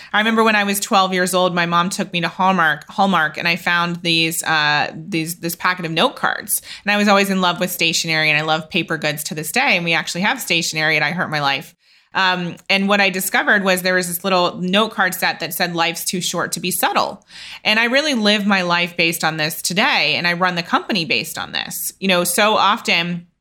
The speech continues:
especially women, when it comes to marketing, we're, like, tiptoeing around the sale. We're tiptoeing around the point. We're not willing to be bold and say, "This is what I have to offer. It's gonna change your life. It's gonna transform your life. It's gonna help you create this, this, and this.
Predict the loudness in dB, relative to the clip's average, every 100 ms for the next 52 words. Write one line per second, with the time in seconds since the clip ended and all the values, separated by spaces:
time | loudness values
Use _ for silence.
0 | _ _ -6 -4 0 0 2 2 2 4
1 | 2 2 0 0 -2 -2 2 2 2 0
2 | -2 -8 -16 0 2 2 2 -2 -2 -2
3 | 0 2 4 2 2 2 2 0 -2 0
4 | 0 -2 -6 -12 -10 2 2 4 2 2
5 | 2 4 4 4 4 2 -2 -6 -6 -6
6 | -4 -6 -8 -12 -4 0 2 2 2 4
7 | 4 4 2 0 -2 0 0 -2 0 2
8 | 4 4 4 2 0 0 0 2 2 0
9 | 0 -2 -2 0 0 2 0 -2 -2 2
10 | 0 2 2 2 2 -2 -2 -2 0 -2
11 | -2 -2 0 2 2 -2 -6 -6 -6 -4
12 | -6 -6 0 2 4 2 2 2 0 -4
13 | -4 -4 -2 -4 -6 -4 -2 0 -2 -2
14 | -6 -4 0 0 0 -6